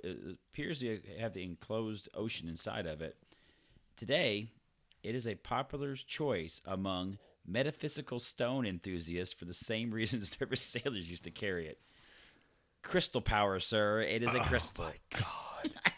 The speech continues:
Speaker 1: remember you talking about this crap before. So didn't you have run-ins with the crystal people before?
Speaker 2: Yes.
Speaker 1: Yes, I thought you did. You've
Speaker 2: Yes.
Speaker 1: talked about crystal power before.
Speaker 2: Yes.
Speaker 1: It's, it's the energies associated with aquamarine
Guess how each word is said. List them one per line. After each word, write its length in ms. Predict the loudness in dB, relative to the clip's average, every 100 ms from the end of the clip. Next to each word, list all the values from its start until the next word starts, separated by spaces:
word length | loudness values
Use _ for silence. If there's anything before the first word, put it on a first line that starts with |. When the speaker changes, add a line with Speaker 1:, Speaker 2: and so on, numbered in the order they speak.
| 0
Speaker 1:
remember 260 | -2 0 -2
you 180 | -2
talking 340 | -6 -4 -2 -2
about 240 | -2 -4
this 300 | -8 -12 -16 -12
crap 260 | -4 -4 -4
before. 340 | -8 -6 -6 -10 -20 -18 -14
So 140 | -10 -2
didn't 240 | 0 0
you 140 | -2
have 220 | -2 -2 -6 -12 -10
run-ins 420 | -2 0 2 -2
with 100 | -6
the 80 | -6
crystal 320 | -4 -4 -4
people 260 | -6 -4 -4
before? 400 | -4 -4 -4 -4 -12 _ _ _ _ -18 -8
Speaker 2:
Yes. 500 | -4 -4 -4 -8 -16 -20 _ _ _ -6
Speaker 1:
Yes, 300 | -4 -4 -6
I 60 |
thought 260 | -4 -4 -4
you 100 | -6
did. 260 | -4 -4 -4
You've 240 | -6 0
Speaker 2:
Yes. 180 | 0 0
Speaker 1:
talked 260 | 0 0 0
about 220 | -4 -4
crystal 340 | -4 -2 -2
power 360 | -2 0 0 -2
before. 480 | -4 -2 -2 -4 -10 _
Speaker 2:
Yes. 280 | -6 -6 -8 -14 _ _ -20 -20 -20 -20 -20 -20 _ _
Speaker 1:
It's, 180 | -8 -2
it's 180 | -2 2
the 200 | 4 4
energies 460 | 4 4 4 4
associated 640 | 4 4 4 4 2 2 0
with 160 | 0
aquamarine 840 | -2 -2 0 0 2 2 2 0